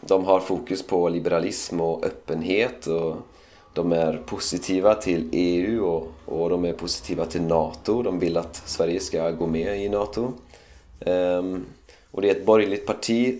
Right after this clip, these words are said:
som ligger åt höger. Och de fick fem procent i det senaste valet. Så, ja, och, eh, man pratar ju ofta om block i politiken. Och traditionellt så har vi haft två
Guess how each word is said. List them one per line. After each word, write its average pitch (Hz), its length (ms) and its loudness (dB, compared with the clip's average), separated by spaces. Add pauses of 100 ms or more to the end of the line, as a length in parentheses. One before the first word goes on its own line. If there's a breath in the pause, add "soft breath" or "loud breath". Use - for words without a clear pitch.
som 92 340 0
ligger 90 440 0
åt - 120 -4
höger. 123 580 0 (840 soft breath)
Och - 100 -6
de 107 200 4
fick - 220 -2
fem 95 500 0
procent - 480 -6
i - 60 -4
det - 200 -2
senaste - 420 -4
valet. 58 360 0
Så, 110 520 2 (1900 loud breath)
ja, 139 260 10
och, 117 300 6
eh, 117 260 8 (160)
man 120 360 4
pratar 123 380 6
ju 117 80 4
ofta - 340 2
om 98 340 4
block - 840 0
i 95 200 -4
politiken. 82 760 -4 (460 loud breath)
Och 98 300 2
traditionellt 120 760 4
så - 140 -2
har 101 220 6
vi 92 400 0 (260)
haft - 420 -10 (160)
två 98 440 0